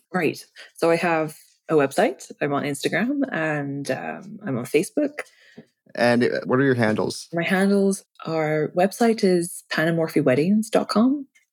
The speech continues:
Speaker 1: Our Instagram handle is Panamorphy Weddings.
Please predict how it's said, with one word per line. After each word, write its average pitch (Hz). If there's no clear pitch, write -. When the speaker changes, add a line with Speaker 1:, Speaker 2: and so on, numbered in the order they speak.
Speaker 1:
Our -
Instagram 190
handle 185
is 160
Panamorphy 180
Weddings. 196